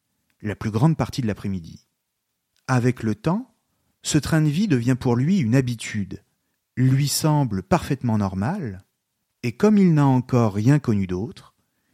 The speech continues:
il pense que c'est un enseignement de qualité. La charge de Rabelais contre l'enseignement scolastique est ici très claire,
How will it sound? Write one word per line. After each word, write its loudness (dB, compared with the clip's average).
il 0
pense -6
que -8
c'est -6
un -2
enseignement -4
de -8
qualité. -12
La 0
charge -2
de 2
Rabelais 2
contre -10
l'enseignement -2
scolastique -10
est -8
ici -8
très -8
claire, -14